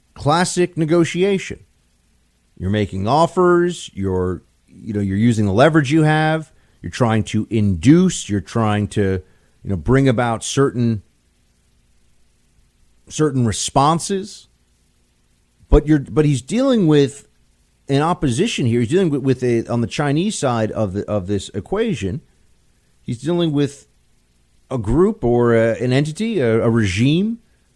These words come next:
that has its own interests that don't necessarily align with ours. So, of course, it's gonna be kinda hard.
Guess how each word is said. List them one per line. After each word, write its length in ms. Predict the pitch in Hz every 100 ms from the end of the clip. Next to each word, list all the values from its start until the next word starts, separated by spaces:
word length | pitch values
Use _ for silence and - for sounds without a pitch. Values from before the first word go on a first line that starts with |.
| _ _ _ _ _ -
that 380 | 110 151 175 165
has 200 | 170 185
its 140 | 170
own 200 | 180 208
interests 320 | 170 156 220 -
that 120 | 170
don't 200 | 139 175
necessarily 540 | 180 165 131 170 175
align 260 | 180 139 147
with 160 | 156 247
ours. 180 | 233
So, 220 | - 214 220
of 140 | 214
course, 260 | - 359 294
it's 100 | 220
gonna 160 | 233
be 80 | 202
kinda 300 | 185 202 170
hard. 360 | 202 240 85